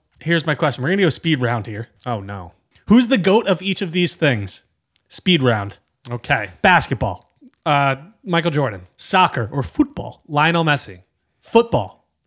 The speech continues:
Speaker 2: Football. You mean actual football?
Speaker 1: American football.
Speaker 2: Tom Brady.
Speaker 1: Hockey.
Speaker 2: Oh, Wayne Gretzky.
Speaker 1: Come on now. M M A.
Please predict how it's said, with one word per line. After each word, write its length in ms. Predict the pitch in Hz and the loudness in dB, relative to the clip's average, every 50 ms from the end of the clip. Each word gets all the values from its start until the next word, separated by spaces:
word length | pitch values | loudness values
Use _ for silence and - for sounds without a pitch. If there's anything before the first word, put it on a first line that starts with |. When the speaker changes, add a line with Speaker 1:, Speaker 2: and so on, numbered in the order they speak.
| _ _ | _ _
Speaker 2:
Football. 400 | _ _ - - 143 - - - - | _ _ -6 -6 -6 -6 -6 -12 -8
You 140 | 147 135 143 | -4 -4 -2
mean 180 | 143 139 131 139 | -2 -2 -2 -2
actual 380 | 135 147 151 143 - - 131 | 0 0 0 0 -2 -6 -8
football? 260 | 117 - 127 107 - 107 | -8 -8 -12 -12 -8 -4
Speaker 1:
American 400 | 147 143 156 151 139 - - 107 | 0 2 2 2 2 0 -4 -10
football. 420 | - 123 - - - 107 - _ _ _ | -12 -14 -16 -16 -20 -20 -20 _ _ _
Speaker 2:
Tom 220 | - - 147 147 139 | -2 0 0 2 2
Brady. 380 | 147 160 185 180 131 95 87 - _ _ _ _ _ _ _ _ _ _ _ _ _ - - - - - _ _ _ _ _ - | 2 2 2 2 0 -4 -10 -20 _ _ _ _ _ _ _ _ _ _ _ _ _ -12 -12 -12 -14 -20 _ _ _ _ _ 0
Speaker 1:
Hockey. 440 | - 175 180 170 - - 123 104 - _ _ _ _ _ _ _ _ _ 110 104 107 107 107 113 127 | 2 4 4 4 2 -2 -6 -6 -6 _ _ _ _ _ _ _ _ _ _ _ _ -20 -20 -10 -2
Speaker 2:
Oh, 200 | 143 160 170 143 | 2 2 2 2
Wayne 260 | 123 151 170 180 180 | 2 0 0 0 0
Gretzky. 440 | 233 254 269 262 - - 85 85 - | 0 0 0 -2 -6 -18 -20 -18 -12
Speaker 1:
Come 180 | - 131 117 | -10 -8 -8
on 160 | 104 98 98 | -8 -8 -10
now. 260 | 98 107 120 143 139 _ _ _ _ _ _ - | -10 -10 -10 -10 -12 _ _ _ _ _ _ 0
M 160 | 151 170 190 | 0 4 4
M 120 | 202 202 202 | 6 6 6
A. 200 | 170 131 101 | 4 4 2